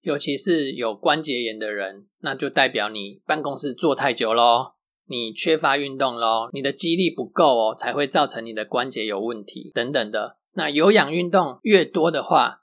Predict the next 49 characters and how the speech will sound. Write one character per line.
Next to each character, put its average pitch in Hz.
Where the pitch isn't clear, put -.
你 131
的 127
微， 143
微 156
血 160
管 139
会 175
长 131
得 120
越 131
多， 107
这 185
样 160
子 143
的 135
状 147
况 143
之 139
下 135
呢， 120
你 117
就 160
比 120
较 156
不 -
会 139
有 117
身 131
体 113
酸 123
痛 127
的 110
一 104
些 113
问 117
题， -
这 180
也 113
是 143
有， 110
有 120
书 127
上 127
有 104
这 127
样 113
写 -
的 -
齁。 -